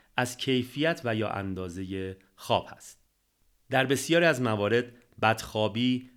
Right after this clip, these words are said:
همزمان و همراه با ناهنجاری‌های دیگری مانند اضطراب و افسردگی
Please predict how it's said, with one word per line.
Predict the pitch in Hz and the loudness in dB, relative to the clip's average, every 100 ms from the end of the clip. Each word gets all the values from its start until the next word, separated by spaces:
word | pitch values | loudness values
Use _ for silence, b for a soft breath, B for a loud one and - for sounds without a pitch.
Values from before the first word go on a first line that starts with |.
| - | -8
همزمان | 117 117 117 110 110 120 143 | -2 0 0 2 2 0 -2
و | 143 | -2
همراه | 104 98 92 98 92 | -2 -2 0 0 -2
با | 92 87 | -4 -4
ناهنجاری‌های | 87 85 90 87 90 87 82 87 87 | -4 -6 -6 -6 -6 -6 -6 -6 -8
دیگری | 80 82 92 95 | -8 -4 -4 -2
مانند | 90 85 82 82 | -4 -6 -8 -8
اضطراب | 78 - - 90 87 82 | -10 -12 -10 -6 -4 -4
و | |
افسردگی | 85 - 95 85 82 80 98 131 139 | -6 -8 -10 -8 -8 -8 -2 -2 -4